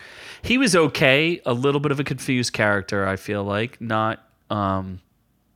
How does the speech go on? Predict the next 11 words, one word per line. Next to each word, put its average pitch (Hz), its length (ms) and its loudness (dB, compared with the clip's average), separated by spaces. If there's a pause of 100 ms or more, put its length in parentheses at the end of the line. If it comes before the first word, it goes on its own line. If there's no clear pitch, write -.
(1400)
I 123 80 6
don't 110 160 4
know. 98 280 -2
The, - 180 0
the 143 120 2
whole 208 240 2
movie 170 460 4
just, - 520 -4 (160)
it, - 340 -4
it, 120 240 -2
it 117 60 -10